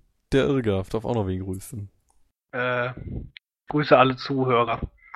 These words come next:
Speaker 2: Äh,
Speaker 1: Klingt
Speaker 2: ihr
Speaker 1: gut.
Speaker 2: habt durchgehalten bis zum Ende. Herzlichen Glückwunsch.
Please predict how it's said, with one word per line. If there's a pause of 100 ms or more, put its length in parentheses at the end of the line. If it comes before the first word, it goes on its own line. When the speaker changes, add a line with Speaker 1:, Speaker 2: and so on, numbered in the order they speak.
(680)
Speaker 2:
Äh,
Speaker 1:
Klingt
Speaker 2:
ihr
Speaker 1:
gut.
Speaker 2:
habt
durchgehalten
bis
zum
Ende.
Herzlichen
Glückwunsch.